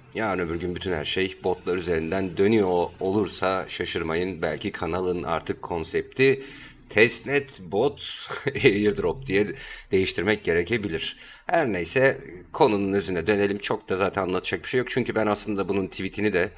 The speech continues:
e, direkt attım. E, hemen çıkar çıkmaz zaten öğlen saatlerinde falan çıkmıştı. Şurada bir yerde atmıştım. Neredeydi lan? Bayağı da aşağıda kalmış.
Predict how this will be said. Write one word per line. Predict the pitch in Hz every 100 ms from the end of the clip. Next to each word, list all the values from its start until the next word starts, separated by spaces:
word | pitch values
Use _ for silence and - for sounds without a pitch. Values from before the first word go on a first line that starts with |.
| - - - -
e, | 95 87 87
direkt | 113 98 -
attım. | 101 - 95 82 - - -
E, | 76 64 62 57 60 62
hemen | - 98 82 76
çıkar | - - 90
çıkmaz | - 82 82 82
zaten | 78 80 90
öğlen | 87 80 82
saatlerinde | - 82 - 73 80
falan | 76 90 85
çıkmıştı. | - - 98 - 110
Şurada | - 107 82 82
bir |
yerde | 82 78 80
atmıştım. | 85 - 87 - 80
Neredeydi | 80 82 78 69
lan? | 87 95 78
Bayağı | 71 76
da | 85 - -
aşağıda | - 85 82 80 85
kalmış. | 76 82 117